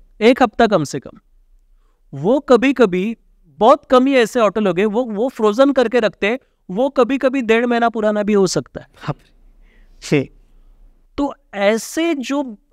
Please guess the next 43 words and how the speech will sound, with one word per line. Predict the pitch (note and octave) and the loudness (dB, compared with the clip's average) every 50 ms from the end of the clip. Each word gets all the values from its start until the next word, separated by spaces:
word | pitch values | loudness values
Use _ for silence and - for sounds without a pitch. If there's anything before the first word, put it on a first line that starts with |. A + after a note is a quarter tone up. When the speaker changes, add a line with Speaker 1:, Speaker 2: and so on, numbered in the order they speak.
| _ _ - | _ _ -2
Speaker 1:
और | G#3 A#3+ C#4 | 0 0 0
होटल | A#3+ - D4+ - - D4 D#4 E4 | 2 2 2 2 2 0 0 2
में | E4 D#4+ | 0 0
जाने | D4 C4+ B3 C4 C#4+ | 2 2 2 2 0
के | - E4 | 0 0
बाद | D4+ D4+ D4 D4 | 0 0 2 2
हम | C#4 C4 C4+ | 2 0 0
लोग | C#4+ D#4 C#4+ C#4+ | -2 -2 -2 -2
ये | C#4+ C#4 | -2 -2
नहीं | D4+ E4+ F4 | 0 -2 -2
सोचते | E4 - D4 C4 - - D#4+ D#4 | -4 -4 -6 -6 -6 -6 -6 -4
कि | C4 D#4+ | -4 -2
मैं | D4 D4+ | 0 0
होटल | C#4+ - A3 G#3+ G3 C#4+ D4+ D#4 | 0 0 0 0 0 0 0 0
में | D#4+ D4+ | 0 0
जाके | D4 C4+ - D#4+ | 0 0 -2 -2
बासी | D4+ C4 A#3+ - - D#4+ | -2 0 -2 -2 -2 -4
खा | C#4+ - B3+ C#4 | -4 0 0 2
रहा | C#4+ C#4+ | 2 2
हूँ, | D4 D4 C4 | 2 0 0
ऐसे | A#3 - - | -2 0 0
आपको | D4 C#4 - - D#4 C#4 | 0 0 -2 -4 -4 0
ध्यान | A#3 A#3+ C4+ | 0 0 0
में | C#4 D#4 | 0 0
नहीं | D4+ D4+ C#4 | 0 0 0
आएगा | G3+ E3+ D3+ D#3+ | 0 0 0 -2
कभी | D3+ D#3 D3 C#3 C#3 C3+ | -2 -2 -2 -4 -4 -4
भी। | C3+ C#3+ | -6 -6
Speaker 2:
फ्रेश | - - F3 F#3 F3 - | -2 0 2 2 0 0
मिल | F3+ E3+ E3 E3 | 0 0 0 2
रहा | D#3+ D#3 | 2 0
है, | D#3 | 0
गरम | D3+ D#3 D3+ D#3 D#3 | 2 0 0 0 0
करके | D3+ D#3 - - D#3 | 0 -2 -2 -2 -2
मिल | C#3+ C#3 C3+ | -2 -2 -2
Speaker 1:
फ्रेश | - A3+ C4+ D#4 C4 - | 0 0 0 0 0 0
मिल | D4+ C4+ B3 A#3 | 0 0 2 2
रहा | G#3 G#3 | 2 2
है, | F#3 F3 E3+ E3+ | 2 2 0 -2
ऐसे | F3 - A#3 | -2 0 0
हमको | A3 G#3 G#3 G3 G#3+ | 0 2 2 2 0
लगता | G#3 F#3+ E3 - _ - D#3 | 0 0 0 -2 _ -6 -4
है। | D3 E3 G3+ | -4 -4 -4